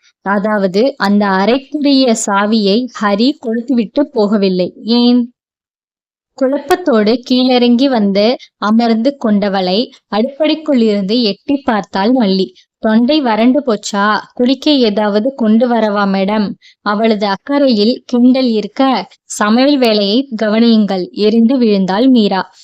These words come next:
மதிய உணவாக மல்லி கொண்டு வந்து வைத்த சாப்பாட்டை, "என்ன சாப்பாடு இது?" முகம் சுளித்தாள் மீரா. "சாம்பார் தாங்க மேடம், அவியல் ஒண்ணு, பொரியல் ஒண்ணு வச்சிருக்கேன். உங்களுக்கு நான்வெஜ் தான் வேணும்னா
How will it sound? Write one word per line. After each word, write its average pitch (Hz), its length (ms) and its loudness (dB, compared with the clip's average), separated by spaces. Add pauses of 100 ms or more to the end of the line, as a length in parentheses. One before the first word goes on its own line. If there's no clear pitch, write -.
(180)
மதிய 262 520 0
உணவாக 202 440 0 (460)
மல்லி 226 360 2
கொண்டு 226 320 2
வந்து 226 240 2
வைத்த 202 420 0
சாப்பாட்டை, 202 640 -4 (180)
"என்ன 214 260 2
சாப்பாடு 254 560 -2
இது?" 214 240 0 (200)
முகம் 240 440 2
சுளித்தாள் 214 500 0
மீரா. 208 380 2 (260)
"சாம்பார் 269 600 -2
தாங்க 254 320 0
மேடம், 208 460 0 (240)
அவியல் 269 480 2
ஒண்ணு, 214 280 4 (120)
பொரியல் 254 400 0
ஒண்ணு 214 260 0
வச்சிருக்கேன். 202 580 -4 (260)
உங்களுக்கு 226 560 2 (140)
நான்வெஜ் 247 580 2
தான் 294 220 0
வேணும்னா 214 520 0